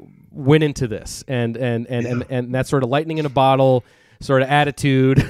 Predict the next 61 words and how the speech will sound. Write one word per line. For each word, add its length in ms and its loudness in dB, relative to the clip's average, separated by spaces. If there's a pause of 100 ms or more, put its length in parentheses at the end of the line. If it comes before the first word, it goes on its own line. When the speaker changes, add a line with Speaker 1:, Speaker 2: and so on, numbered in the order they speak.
(120)
Speaker 1:
<laughs> 540 -6
you 100 -8
know, 80 0
in 80 -2
order 180 4
to 60 0
pull 260 0
this 160 0
fucking 380 -4
movie 260 0
off, 220 -6
especially 360 0
on 100 2
the 60 -2
budget, 260 -4
Speaker 2:
Let 100 4
me 80 6
Speaker 1:
right? 100 4
Speaker 2:
guess, 160 2
Speaker 1:
So 120 -4
Speaker 2:
it's 160 2
all 320 6
stolen 400 4
shots, 460 -4
pretty 200 -4
much, 280 -10
right? 200 -8 (180)
Speaker 1:
Most 340 6
of 80 6
it 80 6
is. 340 0 (160)
Most 300 0
of 60 0
it 60 4
is. 440 -6
But 140 0
there 100 4
Speaker 2:
That's 100 4
Speaker 1:
was 0 -
Speaker 2:
what 100 6
I've 80 4
Speaker 1:
one, 120 6 (100)
Speaker 2:
heard. 100 -10 (380)
Speaker 1:
there's 180 2
one 220 2
Speaker 2:
Okay. 100 0
Speaker 1:
shot 260 0
that 140 -4
they 120 0
couldn't 400 -6
steal, 500 -14
okay? 380 -2
And 120 -2
that's 160 0
what 60 0
I'm 60 -2
gonna 120 -4
get 140 -2
into. 360 -6
So, 300 -2 (440)
um, 260 -4